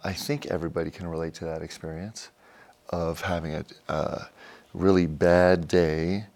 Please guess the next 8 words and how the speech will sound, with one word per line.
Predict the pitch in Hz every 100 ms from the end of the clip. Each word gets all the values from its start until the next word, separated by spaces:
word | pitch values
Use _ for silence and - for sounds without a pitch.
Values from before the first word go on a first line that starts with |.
| - - - -
and | 85
then | 80
a | 78
really, | 80 90 92
really | 80 85 80
long | 80 78 82 87 95
night | 90 78 92 - - _ - - - - - -
and | 85